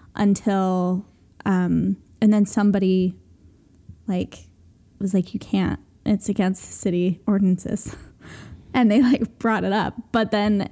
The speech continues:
it, it got worked out. The city, I think, got rid of it, but it's, it's, like, it's the weird niche, like, city laws, property laws.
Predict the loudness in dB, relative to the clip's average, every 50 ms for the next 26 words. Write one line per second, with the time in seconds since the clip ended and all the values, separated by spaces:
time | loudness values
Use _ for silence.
0 | -2 0 0 2 2 0 0 0 0 -2 0 0 0 0 0 0 0 0 0 -2
1 | -2 -2 -2 -4 -2 -2 0 0 2 2 2 0 0 -2 -2 -2 -2 -2 -2 -4
2 | -4 -4 -4 -4 -4 -2 -2 -4 -4 -6 -4 -2 -2 0 0 -2 -4 -6 -10 -6
3 | -2 -2 -2 0 0 0 0 -2 -2 -6 -10 -16 -18 -20 -20 _ _ -2 -2 -2
4 | -2 -6 -10 -4 0 4 4 6 6 6 4 4 2 2 2 4 6 6 6 6
5 | 4 4 2 0 -2 -4 -2 -2 0 0 -2 -4 -4 -2 0 2 2 2 2 2
6 | 0 0 0 0 0 0 -2 -4 -6 -12 -20 -20 -20 -20 -20 -8 -4 -2 -2 0
7 | 2 2 2 2 2 2 0 0 0 0 0 0 -2 -4 -8